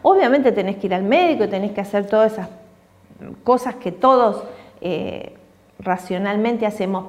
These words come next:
pero podés transformar tu vida, tu atmósfera, buscando para bien, no para mal.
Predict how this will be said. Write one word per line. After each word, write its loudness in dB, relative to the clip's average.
pero 0
podés 0
transformar -2
tu 6
vida, 4
tu 8
atmósfera, 2
buscando 2
para -2
bien, 2
no 0
para -2
mal. -2